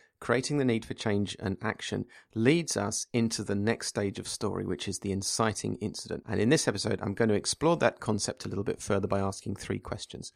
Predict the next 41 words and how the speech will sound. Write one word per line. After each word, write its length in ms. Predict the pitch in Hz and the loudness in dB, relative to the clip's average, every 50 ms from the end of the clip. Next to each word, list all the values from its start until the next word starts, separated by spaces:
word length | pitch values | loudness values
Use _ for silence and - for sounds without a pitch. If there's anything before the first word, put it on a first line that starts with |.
| _ - | _ 0
First 280 | - 127 127 123 - | 4 4 4 4 2
of 120 | - 95 95 | -2 0 0
all, 200 | 101 117 147 - - - _ - | 0 0 0 -2 -8 -20 _ -4
just 200 | - 202 - - | -4 -2 0 2
what 160 | 156 156 117 | 2 2 4
is 300 | 127 139 123 110 101 - | 4 2 2 2 0 -2
the 140 | - 104 101 | -2 -2 0
inciting 500 | 98 95 - - 104 98 - - 95 92 | 0 -2 -2 -4 -4 -4 -6 -6 -8 -8
incident? 480 | 95 - - - - - 104 - - - _ - | -8 -8 -8 -8 -8 -8 -8 -10 -10 -16 _ -16
Second, 500 | - - - 165 - - 180 170 160 - | -8 -4 -4 -4 -2 -2 -4 -4 -4 -6
how 240 | - - 160 175 185 | -2 2 4 4 4
can 360 | 180 - - 156 127 117 - - | 2 0 0 0 2 0 0 -2
you 120 | 117 113 | 0 0
make 360 | 107 104 104 101 98 - - - - | 0 2 0 0 -2 -4 -8 -8 -4
the 100 | 104 101 | -4 -2
inciting 540 | 104 104 - - 120 117 113 - 113 104 | -2 -2 -4 -2 -2 -2 -2 -2 -2 -2
incident 500 | 104 101 - - - 98 95 104 - - | -2 -2 -4 -6 -6 -4 -4 -4 -4 -4
work 300 | - 107 104 104 - - | -4 -2 -2 -2 -2 -6
hard 480 | - - - 156 139 113 104 101 101 - | -8 -4 2 2 4 4 2 0 -2 -4
for 140 | - - - | -8 -10 -8
your 200 | 98 98 98 101 | -6 -4 -4 -4
story? 460 | - - - 104 98 92 85 - - _ _ | -4 -6 -6 -6 -6 -6 -6 -8 -12 _ _
And 140 | - 110 110 | -6 -6 -4
third, 440 | - - 233 - 113 104 127 151 - | 0 2 2 4 4 2 2 -2 -2
what 140 | - - - | -4 -6 -2
kind 200 | - - 175 156 | 0 0 2 2
of 80 | 120 101 | 4 4
incidents 480 | 117 135 123 - - - - 90 90 | 4 2 2 0 -4 -6 -6 -8 -8
can 180 | - - 101 101 | -8 -6 -6 -4
you 120 | 98 101 | -2 -2
use? 460 | 98 98 98 92 95 - - - - _ _ _ _ _ _ _ _ _ _ _ _ | -2 -2 -2 -4 -4 -6 -8 -12 -14 _ _ _ _ _ _ _ _ _ _ _ _
So 120 | - - 131 | -2 2 2
let's 200 | 151 - - - | 2 2 2 2
start 160 | - 131 123 | 2 2 2
with 100 | - 110 | 2 -2
the 60 | 113 | -2
first 280 | - - 143 131 - - | 2 4 4 4 2 0
of 60 | 110 | -2
those 240 | 107 104 104 - - | -2 -2 -2 -2 -2
three 140 | - - | -4 -4
questions. 580 | - - - - - - - - - - - - | -4 -4 -6 -8 -8 -8 -10 -10 -10 -10 -12 -14